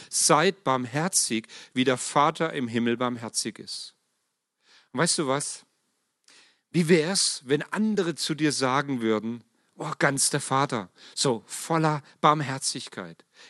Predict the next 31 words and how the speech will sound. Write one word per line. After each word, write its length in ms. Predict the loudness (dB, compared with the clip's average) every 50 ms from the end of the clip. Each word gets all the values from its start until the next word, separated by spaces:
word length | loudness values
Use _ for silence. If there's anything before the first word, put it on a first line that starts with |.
| -16 -12
Wie 260 | -4 0 2 2 6
der 160 | 6 6 4
Papa, 520 | 6 6 6 6 6 6 4 4 2 0 -4 -10 -16 2
genau 420 | 4 6 6 8 8 8 8 8 8
wie 120 | 6 4
der 140 | 4 4 2
Papa, 380 | 2 2 0 2 2 0 0 0
so 140 | -2 -2 -4
voller 320 | -4 -4 -2 -2 -2 -2
Barmherzigkeit." 800 | -4 -4 -6 -6 -8 -10 -10 -10 -10 -12 -14 -16 -16 -16 -16 -18 -20 -20 -10 -8
Wie 160 | -6 -4 -2
wär's 240 | -2 -2 -2 -4 -6
denn 140 | -6 -6 -6
damit? 480 | -6 -6 -6 -8 -10 -12 -14 -18 -20 _ _ _ _ _ _ _ _ _ _ _ _ _ _ _ _ _ _ _ _ _ _ _ _ _
Ich 80 | 0
möchte 240 | 2 4 6 6 6
mit 120 | 6 6 6
uns 220 | 4 4 2 0
beten 360 | 0 -2 -2 -2 -2 -4 -4
und 100 | -4 -2
wir 120 | -2 0 2
wollen 200 | 2 0 0 -2
unsere 220 | -2 -4 -2 -2
Augen 200 | -2 -2 -2 -2
schließen 480 | -4 -6 -4 -4 -4 -2 -2 -2 -2 -2
und 180 | -2 -4 -6 -8 -16 -20 -20 -16 -8
kannst 240 | -6 -4 -2 0 2
gern 160 | 0 2 2
deine 180 | 0 -2 -2
Hände 320 | -4 -4 -6 -4 -2 -2 -2
öffnen. 480 | -4 -4 -8 -8 -8 -6 -6 -8 -10